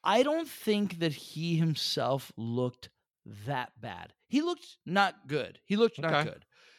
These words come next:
Speaker 2: All right.
Speaker 1: I won't com-, I think comparatively, right? I'll, I'll get, I'll, I'll talk about somebody else in his age range. To me, Matt Ryan looks done. He,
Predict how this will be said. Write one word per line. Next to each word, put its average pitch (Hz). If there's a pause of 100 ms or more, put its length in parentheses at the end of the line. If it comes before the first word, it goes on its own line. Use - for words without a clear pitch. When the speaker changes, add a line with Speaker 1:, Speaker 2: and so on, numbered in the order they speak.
Speaker 2:
All 165
right. 180
Speaker 1:
I 202 (400)
won't 214
com-, 220
I 208
think 240 (120)
comparatively, 220
right? 202 (160)
I'll, 175
I'll 180
get, 190
I'll, 175
I'll 165
talk 196
about 185
somebody 190
else 160
in 156
his 147
age 139
range. 180 (680)
To 208
me, 247 (720)
Matt 202
Ryan 185
looks 131 (680)
done. 139 (220)
He, 175